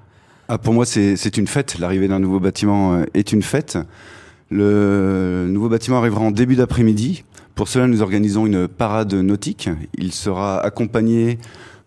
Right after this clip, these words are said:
du patrouilleur, euh, P quatre cents, euh, La Glorieuse, mais également de vedettes de gendarmerie, des douanes, du Louis Hénin et d'autres embarcations, euh, étatiques et privées. Ils seront en formation, une figure géométrique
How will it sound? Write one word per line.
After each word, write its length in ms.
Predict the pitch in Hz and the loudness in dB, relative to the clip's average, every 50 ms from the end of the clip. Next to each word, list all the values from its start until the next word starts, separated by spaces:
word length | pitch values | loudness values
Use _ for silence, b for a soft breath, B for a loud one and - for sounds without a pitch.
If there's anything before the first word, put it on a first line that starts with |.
| - - _ _ _ _ _ - | -20 -20 _ _ _ _ _ -8
du 140 | 90 110 | -6 -6
patrouilleur, 680 | 104 - 95 92 - - 98 98 98 95 95 95 90 82 | -2 -2 -4 -4 -4 -4 -2 0 0 0 0 -2 -2 -2
euh, 120 | 85 80 | -4 -6
P 140 | 78 82 92 | -4 -4 -4
quatre 160 | 85 92 85 | -4 -4 -6
cents, 280 | - - 98 90 90 85 | -4 -4 -2 0 0 0
euh, 100 | 85 80 | 0 0
La 120 | 82 90 | 0 -2
Glorieuse, 460 | 87 87 95 95 98 110 123 127 110 104 | 0 0 0 0 2 0 0 0 0 -2
mais 100 | 95 87 | -2 0
également 300 | 95 95 98 95 95 92 | 0 0 0 0 0 0
de 100 | 92 90 | 0 0
vedettes 300 | 85 95 92 90 101 95 | 0 0 0 0 0 0
de 100 | 95 92 | 0 0
gendarmerie, 640 | 82 92 87 92 92 98 98 98 98 113 120 120 | 0 0 0 0 0 0 0 0 0 0 -2 -2
des 160 | 110 98 98 | 0 -2 -2
douanes, 520 | 87 92 98 107 113 120 127 127 117 101 - - | -2 0 0 0 0 0 0 0 -2 -2 -4 -6
du 160 | 80 82 90 | -6 -4 -4
Louis 240 | 90 90 90 95 95 | -2 0 0 0 0
Hénin 340 | 95 101 110 120 131 143 139 B B B B B B B B B - | 0 0 0 -2 -2 -4 -6 B B B B B B B B B -8
et 80 | - 87 | -6 -2
d'autres 400 | 92 104 101 - - 98 90 98 | -2 -2 -2 -2 -4 -2 -2 -2
embarcations, 680 | 92 90 92 - - - 87 - - - 98 95 92 87 | -2 -2 -4 -4 -4 -6 -6 -6 -4 -2 -2 0 0 0
euh, 440 | 82 82 78 78 78 76 73 76 69 - - - - _ | 0 0 -2 -2 -4 -4 -4 -6 -6 -8 -10 -14 -10 _
étatiques 500 | - 85 - 98 92 - - 104 98 - | -6 -2 -2 -2 -4 -2 -4 -6 -4 -4
et 60 | 90 85 | -4 -6
privées. 340 | - - 101 95 113 143 160 B B B B B B B B B B | -4 -4 -2 0 0 -2 -2 B B B B B B B B B B
Ils 100 | - 104 | -6 -6
seront 320 | - - 120 107 110 117 117 | -2 0 0 0 2 2 0
en 40 | |
formation, 540 | 117 - 143 127 131 113 107 - 117 120 151 | 0 -2 0 0 0 0 0 0 -2 -2 -2
une 120 | 160 104 - | -2 -4 -4
figure 260 | - 101 87 101 98 | -6 -6 -6 -6 -6
géométrique 600 | 85 101 101 95 101 95 - - 143 151 - | -2 -2 0 0 0 0 -2 -4 -8 -6 -4